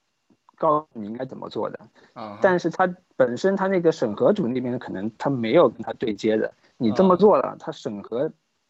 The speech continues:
Speaker 1: 它可能某些点它是触犯了它的审核的规则的，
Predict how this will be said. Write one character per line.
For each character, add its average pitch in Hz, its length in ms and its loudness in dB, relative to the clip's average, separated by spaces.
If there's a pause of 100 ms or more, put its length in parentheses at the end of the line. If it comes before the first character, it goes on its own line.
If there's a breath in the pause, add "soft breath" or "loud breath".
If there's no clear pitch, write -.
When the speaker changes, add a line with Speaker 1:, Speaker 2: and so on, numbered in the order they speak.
(180)
Speaker 1:
它 - 140 -6
可 - 100 -10
能 110 100 -6
某 113 220 -4
些 139 100 0
点 120 240 -4
它 - 120 -10
是 131 140 -10
触 - 180 -4
犯 131 200 0
了 80 140 -8 (460)
它 - 120 -4
的 131 80 0
审 - 220 -8
核 101 100 -6
的 117 80 2
规 156 180 6
则 90 140 2
的， 85 140 -6